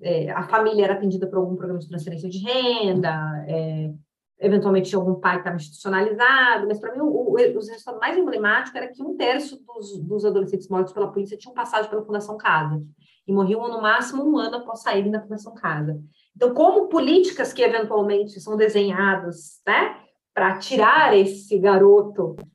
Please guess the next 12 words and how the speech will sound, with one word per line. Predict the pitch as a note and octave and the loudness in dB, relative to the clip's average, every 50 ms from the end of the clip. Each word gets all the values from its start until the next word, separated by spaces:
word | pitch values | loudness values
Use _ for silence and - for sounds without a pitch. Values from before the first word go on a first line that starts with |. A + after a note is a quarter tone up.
| _ _ _ | _ _ _
dessa | - - F#3 G3+ G3+ G3 G3+ G#3 G3 | -6 0 2 4 4 4 2 0 -4
situação, | - - - F#3 F#3 F3+ F#3 - C#4+ D#4+ F4 D#4 G#3 G3 G3 | -6 -8 -8 -8 -8 -4 2 4 4 6 6 4 0 -2 -2
na | G#3+ C4+ D4+ | -2 0 2
verdade | E4 F4+ - D#4+ E4 - | 2 2 4 2 2 0
estão | F4+ F4+ F4+ | -2 -4 -4
colocando | F4 F4 F4+ F4+ F4+ A4 B4 | -2 -2 -2 -2 -2 -2 0
um | B4+ | 0
alvo | A4+ G4 - G4 G#4+ G#4+ A#4 | 2 2 2 2 0 0 -4
nas | C5 C5 - | -6 -8 -10
costas | A#4+ A#4 A#4 - - _ _ | -14 -16 -16 -16 -20 _ _
dele, | D#4 D#4+ G4+ G#4 F#4 E3+ C#3+ - - _ _ _ _ _ _ | -4 -4 -2 -2 -4 -6 -8 -12 -16 _ _ _ _ _ _
né? | - F#3 A3+ D#4 F4+ F4+ | -10 -8 -8 -8 -8 -12